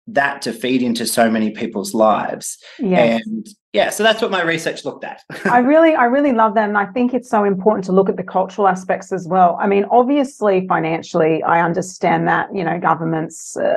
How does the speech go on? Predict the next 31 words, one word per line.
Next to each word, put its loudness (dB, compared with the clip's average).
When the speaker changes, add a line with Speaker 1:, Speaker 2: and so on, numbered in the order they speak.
Speaker 2:
looking 0
at 0
it -20
from 0
a -2
financial 2
point -2
of -8
view. -4
And 4
it 4
is 2
fi-, 2
it -4
can 2
be 6
very 2
lucrative. -2
Um, 2
it's, -2
it's -4
disheartening 0
when 0
they 0
don't -4
value 0
it, -8
but -2
the 0
cultural 0
impact -8